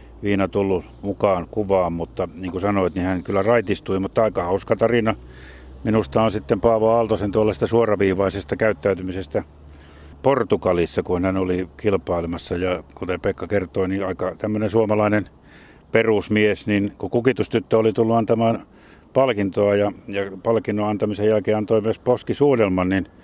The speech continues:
Paavohan täräytti naista kunnolla suulle, intohimoisen suudelman ja siitä nousi aikamoinen kohu ja tapauksesta, kun oli paikallisessa lehdessä sitten kuvaakin ja kotiin tullessa, niin Heikki Savolainen oli sitten tullut selittämään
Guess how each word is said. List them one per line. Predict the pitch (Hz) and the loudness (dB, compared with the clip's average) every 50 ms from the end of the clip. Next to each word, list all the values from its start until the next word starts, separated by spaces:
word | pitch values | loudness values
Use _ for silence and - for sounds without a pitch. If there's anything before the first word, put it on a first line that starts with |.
| - - - - - - - - | -20 -20 -20 -20 -20 -20 -16 -2
Paavohan | - 123 123 113 98 92 90 95 | 0 2 2 4 2 2 0 2
täräytti | - 127 117 120 123 120 117 - - 127 120 - - | 2 2 2 4 2 2 2 0 -2 -2 -2 0 0
naista | 135 131 123 - - 120 | 2 2 2 0 0 -4
kunnolla | - - 139 123 120 120 120 117 | 0 0 0 2 2 2 2 2
suulle, | 107 151 156 139 113 98 92 92 113 | 4 4 4 4 4 4 4 4 4
intohimoisen | 127 127 113 107 113 104 117 110 113 113 104 120 | 4 2 4 2 2 2 2 2 2 0 0 0
suudelman | - - 143 143 123 104 101 98 95 95 98 95 95 | 0 2 2 2 4 4 2 2 2 2 2 2 4
ja | 98 95 - - - - - - - - - - | 2 2 0 -4 -20 -20 -20 -20 -20 -20 -20 -18
siitä | - - 117 113 107 101 | -4 -2 0 2 2 2
nousi | 95 107 107 95 107 123 | 2 2 0 2 2 2
aikamoinen | 123 120 131 120 113 120 120 117 | 2 4 2 2 2 2 0 -2
kohu | - - 151 156 117 98 101 95 92 | 0 0 2 2 2 2 0 0 2
ja | 90 92 90 92 - - - | 2 2 0 0 -4 -2 -2
tapauksesta, | - - - 117 101 95 - - 98 - - 143 | -2 2 2 0 0 0 -2 -6 -10 -8 -8 -4
kun | - 117 113 | -4 -2 -2
oli | 117 113 110 | 0 -2 0
paikallisessa | - 127 123 117 - 120 117 - - 120 | 0 2 0 2 2 0 -2 -2 -4 -2
lehdessä | 117 120 113 113 110 98 - 120 | 0 0 0 0 -4 -6 -8 -10
sitten | 107 - - 117 | -10 -8 -10 -10
kuvaakin | - - 135 113 113 113 107 90 - 110 104 101 | -6 -4 -4 0 2 0 0 0 -2 -4 0 2
ja | 107 107 104 - - - - - - - - - - - | 2 0 0 -4 -12 -20 -20 -20 -20 -20 -20 -20 -18 -6
kotiin | - 127 101 110 101 92 | -4 -2 0 0 0 2
tullessa, | 104 113 117 117 110 - - 117 | 2 2 2 2 0 0 0 0
niin | 113 117 117 110 - - - - - _ - | 0 2 0 0 -2 -6 -12 -20 -14 _ 2
Heikki | 127 127 - - 131 | 2 2 2 0 2
Savolainen | - 147 160 147 131 117 107 95 95 90 90 | 2 2 2 4 2 2 2 2 2 2 2
oli | 87 90 95 | 2 2 0
sitten | 87 101 92 - 107 92 | 0 0 0 0 -2 0
tullut | 101 104 101 92 | 0 0 0 0
selittämään | - - 113 104 101 92 - - - 90 87 85 85 76 | 0 0 2 2 2 -2 -2 -4 -4 -4 -4 -4 -6 -8